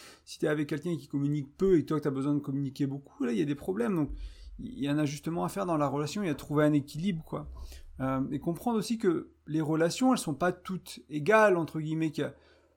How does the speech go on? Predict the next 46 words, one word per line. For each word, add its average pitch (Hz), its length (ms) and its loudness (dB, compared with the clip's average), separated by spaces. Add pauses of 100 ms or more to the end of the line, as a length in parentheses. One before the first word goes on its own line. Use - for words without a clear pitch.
(140)
chaque 170 380 -2
relation 151 500 0
que 131 60 -8
tu 160 140 -2
as - 20 4
avec 139 180 0
quelqu'un, 147 360 -4
c'est 139 240 -4
pas 175 160 2
nécessairement 175 500 0
un 147 120 6
couple 147 360 -6
sérieux, 202 460 0
c'est - 180 -12
pas 147 80 -4
nécessairement 143 320 -4
ça. 220 180 -4
Parfois, 156 300 -4
c'est 135 120 -8
un 120 120 -4
passage, 165 500 0
parfois, - 300 -8
c'est 139 140 -6
une 131 100 0
initiation, 143 560 -2
parfois, 156 260 -6
c'est 147 140 -6
une 135 120 0
guérison, 165 500 -2 (400)
parfois, 160 280 -6
c'est 160 120 -6
une 147 60 0
relation 135 440 -2
rebond 151 380 2
après 143 240 0
une 135 80 -2
séparation 135 520 -4
difficile. 170 540 0 (420)
Il 147 220 -12
y 151 80 -2
a - 40 -8 (400)
une, 160 220 -2 (280)
ta 156 100 0
relation, 156 520 2
ton 165 160 -2
couple, - 500 -2